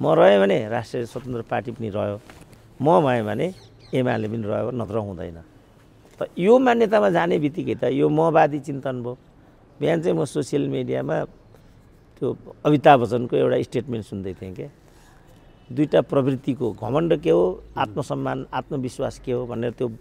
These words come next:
उनले परिभाषा गरिरहेको थिए के। घमण्डीले चाहिँ आफूलाई मात्रै केन्द्रमा राख्छ अरे क्या। म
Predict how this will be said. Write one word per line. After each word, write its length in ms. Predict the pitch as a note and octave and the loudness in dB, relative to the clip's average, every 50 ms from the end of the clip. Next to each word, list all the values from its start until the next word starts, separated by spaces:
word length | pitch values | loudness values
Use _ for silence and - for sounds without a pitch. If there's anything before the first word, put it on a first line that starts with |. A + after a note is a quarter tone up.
| - - | -14 -8
उनले 300 | - C3+ B2 B2 B2+ B2 - - - - - - - - | -6 -6 -4 -4 -6 -6 -8 -12 -20 -20 -20 -20 -10 -4
परिभाषा 420 | - C3 C3 B2+ A#2 G#2+ A2 A2+ G#2+ | 0 2 2 2 2 2 0 -2 -4
गरिरहेको 440 | G2 G2+ F#2 F#2 F2+ E2+ D#2+ D#2+ - | -4 -6 -6 -8 -10 -12 -14 -14 -14
थिए 180 | F#2 F2+ F#2 | -12 -12 -10
के। 120 | A2 A#2 - G#2+ - | -10 -12 -12 -12 -10
घमण्डीले 520 | G#2 A#2 D3 E3 F3+ F3 F#3 F3 F3 E3+ | -6 -4 -2 0 0 0 2 2 0 0
चाहिँ 360 | D#3+ F3+ E3 F#3+ G3 G3 G#3 - - - - - - - - - - - - - - - - - - - - - - - - - - _ - | 0 0 0 0 0 -2 -4 -6 -14 -20 -20 -20 -20 -20 -20 -20 -20 -20 -20 -20 -20 -20 -20 -20 -20 -20 -20 -20 -20 -20 -20 -20 -2 _ 8
आफूलाई 340 | D#3+ F3+ E3+ G#3 G#3+ G#3+ G#3+ | 10 10 12 12 12 12 12
मात्रै 220 | G#3+ F#3+ F#3+ G#3 | 10 8 6 4
केन्द्रमा 380 | - - D#3+ D3+ C#3+ C3 A#2+ A#2 | 4 4 2 2 4 2 2 0
राख्छ 260 | G#2+ F#2+ - - A2 | -2 -4 -4 -8 -8
अरे 180 | G2 F#2 G2 | -8 -8 -10
क्या। 180 | F#2+ E2 C#3 A2 D#2+ - _ _ _ _ _ _ _ _ _ _ _ _ _ _ _ - | -10 -12 -14 -16 -18 -20 _ _ _ _ _ _ _ _ _ _ _ _ _ _ _ -4
म 320 | B2 B2 C#3 D3+ D3 A#2 | 0 4 4 4 4 2